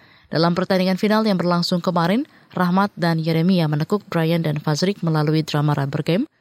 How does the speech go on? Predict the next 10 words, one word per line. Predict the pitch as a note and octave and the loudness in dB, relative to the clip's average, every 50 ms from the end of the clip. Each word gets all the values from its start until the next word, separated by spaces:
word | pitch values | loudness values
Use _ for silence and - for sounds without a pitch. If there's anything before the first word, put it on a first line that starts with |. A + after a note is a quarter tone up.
| _ _ _ _ - - | _ _ _ _ -6 -4
delapan | E3 D#3+ E3 D#3 | -2 0 0 0
belas | D3+ E3+ F3 - - | 0 0 -2 -2 -2
dua | - E3 D#3 | -2 -2 -2
puluh | - D#3 D#3+ - | -2 -4 -4 -2
satu, | - G3 F#3+ - - C4 C4 A3+ | -2 -4 -2 -2 0 -2 0 0
dua | A3 F#3+ - | -2 -2 -2
puluh | F3 E3+ | -4 -4
satu | - - D#3+ - | -4 -4 -4 -4
lima | D#3+ D#3 D#3 D#3 C#3+ | -2 -2 -2 -2 -2
belas, | C#3+ - E3+ G#3+ B3+ - - | -2 0 0 -2 -2 -2 -8